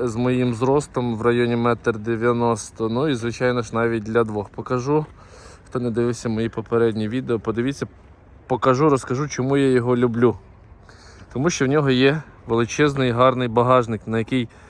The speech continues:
можна поставити кофер, і тут ще зостанеться місця, в принципі, воно не буде ні в спину бити і так далі. Тобто величезний, гарний, масивний багажник, за який можна взяти, на який можна великий кофер поставити.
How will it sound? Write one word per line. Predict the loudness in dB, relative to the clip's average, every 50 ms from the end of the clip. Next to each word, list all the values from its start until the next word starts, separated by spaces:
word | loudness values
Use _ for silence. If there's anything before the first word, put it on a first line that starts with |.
| -20 -20 -18 -18 -18 -18 -20 -20 -20 -20 -20 -18 -18 -16 -16 -16 -12 -6 -2
можна | 0 2 2 2 2 0
поставити | 0 -2 -2 0 2 4 4 4 2 -2 -4 -2
кофер, | 2 4 4 4 2 0 0 0
і | 0 0
тут | 0 -2 -2 -2
ще | -4 -4 -4 -4
зостанеться | -4 -4 -4 0 2 2 2 2 0 -4 -4 -4
місця, | -4 -2 -4 -4 -6 -4 0 2 2 4 4 4 4 2 2 0
в | -4 -6 -12 -20 -20 -14 -8
принципі, | -6 -6 -4 -6 -8 -10 -10 -6 -4
воно | -2 -2 0 0
не | -2
буде | -2 -4 -4 -2 -2 -2
ні | -2 -2 -4
в | -6
спину | -6 -6 -4 -2 -2 0 -2 0
бити | 0 0 0 0 0 0 0 0 0 -2
і | -4
так | -4 -4 -4 -2
далі. | -2 0 0 0 -2 -4 -6
Тобто | -8 -8 -6 -6 -4
величезний, | -2 -2 -2 -2 -2 0 0 2 2 2 0 -2 -4 -2
гарний, | 0 4 4 4 4 4 0 -4 -4
масивний | -2 -2 -4 -2 -2 -2 -2 -2 -2 -4 -4
багажник, | 0 0 2 2 2 2 2 0 -4 -8 -8
за | -8 -8
який | -8 -6 -6 -6
можна | -4 -4 -4 -4 -4
взяти, | -4 -2 -2 -2 -2 -2 -4 -8 -10 -10 -12 -20 -20 -20 -20 -20 -20 -20 -20 -12 -8
на | -6 -6
який | -4 -4 -4 -2
можна | 0 -2 -2 -2 -2 -2
великий | -2 -2 0 0 -2 -2 -4 -6 -6
кофер | -2 -2 -2 0 2 0 0 0
поставити. | 0 -4 -2 2 4 4 4 4 2 -2 -2 -4 -4